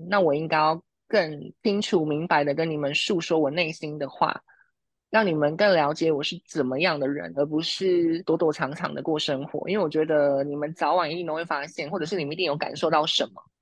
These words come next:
所以我后来选择说出来，然后我爸妈一开始的想法，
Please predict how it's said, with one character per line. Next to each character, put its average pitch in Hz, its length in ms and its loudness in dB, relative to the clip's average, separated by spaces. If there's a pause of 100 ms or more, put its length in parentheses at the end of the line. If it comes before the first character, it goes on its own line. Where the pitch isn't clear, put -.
(340)
所 226 200 0
以 247 60 6
我 175 120 4
后 226 160 -2
来 175 120 0
选 165 200 -6
择 147 160 -2
说 160 200 -4
出 156 240 -8
来， - 200 -4
然 160 240 -2
后 180 320 2 (600)
我 170 180 6
爸 240 240 2
妈 202 160 2
一 208 60 -2
开 202 200 -4
始 165 220 -6
的 139 680 2
想 160 300 0
法， 175 340 0